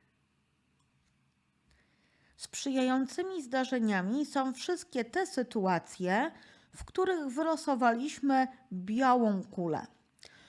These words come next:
Skoro kul jest sześć, to liczba wszystkich zdarzeń sprzyjających też jest równa sześć. I w trzecim kroku wyznaczamy liczbę czarnych kul.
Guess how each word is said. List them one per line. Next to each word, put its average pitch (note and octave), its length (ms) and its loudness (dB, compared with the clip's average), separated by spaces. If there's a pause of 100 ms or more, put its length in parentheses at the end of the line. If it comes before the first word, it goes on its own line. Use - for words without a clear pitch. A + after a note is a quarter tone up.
(120)
Skoro D4+ 640 4
kul E4+ 360 0
jest B3 460 0 (140)
sześć, - 760 -2 (800)
to C4 300 8 (260)
liczba C#4+ 420 2
wszystkich C4+ 540 -6
zdarzeń A#3+ 460 2
sprzyjających A#3 1120 0 (100)
też D#4+ 280 0
jest A3+ 280 -2
równa G3 400 0
sześć. - 600 -12 (1040)
I C#4 300 2
w - 140 -18
trzecim F4+ 500 -4
kroku C#4 480 -2 (400)
wyznaczamy D4+ 720 0
liczbę B3+ 800 4 (340)
czarnych B3 520 6 (140)
kul. F#3+ 320 -2